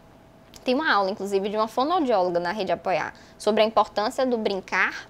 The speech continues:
no desenvolvimento da fala. E ela fala muito disso, de justamente no dia a dia, hum, comum, ali, rotineiro, é que você vai ensinar seu filho a falar.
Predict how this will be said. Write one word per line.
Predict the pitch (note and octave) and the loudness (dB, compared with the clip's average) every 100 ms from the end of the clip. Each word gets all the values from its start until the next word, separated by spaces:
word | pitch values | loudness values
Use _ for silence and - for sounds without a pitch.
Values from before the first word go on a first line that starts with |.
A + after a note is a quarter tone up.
| - | -10
no | G#3 G3+ B3+ | -4 2 4
desenvolvimento | B3+ C4+ A#3+ A3+ G#3+ A3+ F#3+ G#3 A#3+ | 4 4 2 0 0 -2 -6 -8 -8
da | C4 | -10
fala. | - - G#3+ A3 G#3 - - - - - - - | -10 -8 -4 -2 -4 -6 -12 -20 -20 -20 -18 0
E | |
ela | G3+ - | 2 2
fala | - - E4+ C#4 | -2 -2 0 -2
muito | A3+ A3 - | -2 -4 -6
disso, | F#3+ F#3+ E3 - - G3 - - - - | -8 -6 -6 -6 -8 -12 -16 -20 -20 -4
de | G#3+ | -2
justamente | G#3+ B3 D#4+ - C#4 A3+ G3+ G3+ - | 0 0 -2 -4 -2 -2 -4 -4 -4
no | G#3+ G#3+ C#4+ E4+ | -4 0 2 2
dia | A#3+ A3 G3 | 0 0 0
a | |
dia, | F#3 G#3 G3+ G#3+ F#3 - - - - - - | -2 -6 -2 0 0 -2 -10 -20 -20 -20 -8
hum, | D4+ E4+ G#4 G#4+ G#4 - | -4 -2 -2 -4 -4 4
comum, | B4 G#4 A4+ B4 - - E4+ | 6 8 10 10 8 -8 -2
ali, | F4 C#4+ D#4+ E4+ | 2 2 2 4
rotineiro, | C#4+ - G4 C#4+ D4+ F4 B3 F3 - - - - - - | 2 4 6 8 10 8 6 2 -12 -20 -20 -20 -20 -10
é | - D4+ | -4 -2
que | G4 | 0
você | G4 F#4 | 0 0
vai | F4+ | -2
ensinar | F#4+ G#4 F#4+ G4 | -2 -2 -2 -2
seu | F#4+ | -2
filho | E4+ A#3+ | -2 -2
a | A#3 | 0
falar. | A3 F#3+ D3 - | 2 2 0 -6